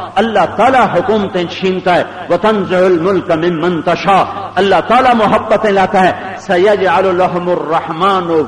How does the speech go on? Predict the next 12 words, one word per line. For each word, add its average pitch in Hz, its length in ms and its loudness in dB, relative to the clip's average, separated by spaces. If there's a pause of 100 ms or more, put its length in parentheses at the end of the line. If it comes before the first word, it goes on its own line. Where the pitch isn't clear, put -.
(140)
وُدًّا، 190 640 0 (100)
اللہ 196 320 2
تعالیٰ 240 240 2 (140)
ذلتوں 196 480 0
کی 165 120 0
مار 165 260 2
دیتا 170 400 0
ہے۔ 165 120 2 (240)
ضُرِبَتْ 175 520 2
عَلَيْهِمُ 160 560 0
الذِّلَّةُ 185 680 -2 (260)
وَالْمَسْكَنَةُ 185 880 2